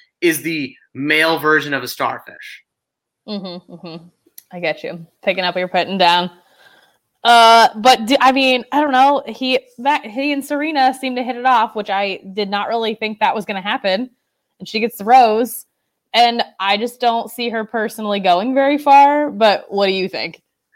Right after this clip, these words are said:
Speaker 1: She'll go far enough. I mean, I, here's the thing. I, it, first things first, when it comes to the show, it's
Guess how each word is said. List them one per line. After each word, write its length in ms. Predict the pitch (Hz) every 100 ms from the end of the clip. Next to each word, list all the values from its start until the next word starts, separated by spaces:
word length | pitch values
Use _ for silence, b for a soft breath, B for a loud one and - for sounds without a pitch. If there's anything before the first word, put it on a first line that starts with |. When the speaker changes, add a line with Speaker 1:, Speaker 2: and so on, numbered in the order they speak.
| b b b _ _ _ _ _ _ _
Speaker 1:
She'll 260 | - 311 269
go 140 | 240
far 420 | - 190 185 170
enough. 320 | 143 139 131 -
I 60 | 226
mean, 220 | 247 247
I, 80 | 247
here's 320 | 254 269 233
the 100 | 180
thing. 260 | - 135 123 -
I, 180 | 185 - _
it, 180 | 240 262 _ _ _ _ _ _ _ 175 151
first 400 | - 247 247 -
things 320 | 233 196 -
first, 320 | 170 160 151
when 100 | 156
it 80 | 156
comes 320 | 185 185 180
to 80 | 202
the 120 | 175
show, 500 | - 143 135 127 127
it's 180 | 156 135